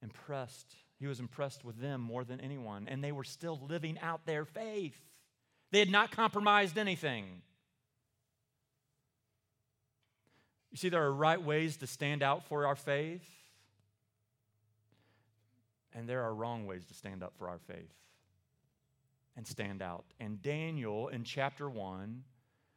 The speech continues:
begins to show us what it means to be disciplined, to put on the full armor of God,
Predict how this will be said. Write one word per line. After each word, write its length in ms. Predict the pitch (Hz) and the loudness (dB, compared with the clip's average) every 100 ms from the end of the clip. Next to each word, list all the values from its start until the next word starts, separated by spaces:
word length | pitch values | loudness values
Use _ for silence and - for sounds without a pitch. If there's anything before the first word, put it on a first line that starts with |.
| _ _ | _ _
begins 560 | 135 123 151 160 160 - | -6 0 0 0 -4 -6
to 100 | 135 | -8
show 400 | - 151 143 131 | -4 0 0 0
us 420 | 117 110 - - | 0 -2 -2 -8
what 220 | 127 131 | -2 0
it 100 | 143 | 0
means 680 | 131 135 151 120 107 113 110 | -2 -2 -2 -2 -2 -4 -6
to 100 | 131 | -8
be 140 | 120 | -6
disciplined, 800 | 113 143 156 143 - 113 107 123 | -4 -2 -2 -4 -6 -6 -6 -8
to 80 | 117 | -8
put 160 | - 143 | -2 0
on 100 | 131 | 0
the 80 | 120 | -4
full 260 | - 147 | -2 0
armor 220 | 160 143 | 2 2
of 160 | 147 123 | 0 0
God, 340 | 113 101 110 | 2 4 2